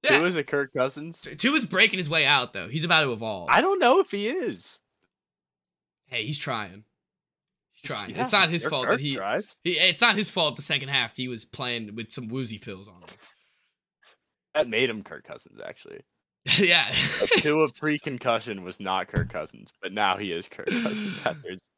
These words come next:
Speaker 2: brain injury.
Speaker 1: Oh, man. Uh,
Speaker 2: Yeah, it's basically, like, thirty percent of the
Speaker 1: So,
Speaker 2: quarterbacks in the N F L.
Speaker 1: what do we even wanna say about this game? Like, I don't wanna say anything. I hate, like, this game sucks.
Speaker 2: I mean, Ru-, like, the Bronco-, the fact that the Broncos are two and one is unbelievable.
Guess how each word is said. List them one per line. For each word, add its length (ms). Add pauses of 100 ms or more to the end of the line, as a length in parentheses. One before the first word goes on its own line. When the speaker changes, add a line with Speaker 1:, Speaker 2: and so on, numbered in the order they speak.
(100)
Speaker 2:
brain 260
injury. 460 (920)
Speaker 1:
Oh, 260 (140)
man. 280 (240)
Uh, 420 (140)
Speaker 2:
Yeah, 300
it's 240
basically, 360
like, 240 (140)
thirty 240
percent 260
of 80
the 140
Speaker 1:
So, 160
Speaker 2:
quarterbacks 300
in 40
the 120
N 60
F 160
L. 300
Speaker 1:
what 220
do 60
we 100
even 160
wanna 160
say 240
about 200
this 140
game? 300 (120)
Like, 200
I 100
don't 120
wanna 120
say 220
anything. 340 (300)
I 100
hate, 240
like, 160
this 140
game 180
sucks. 460 (440)
Speaker 2:
I 60
mean, 240
Ru-, 280
like, 180
the 80
Bronco-, 400
the 80
fact 240
that 40
the 60
Broncos 400
are 60
two 180
and 140
one 180
is 80
unbelievable. 680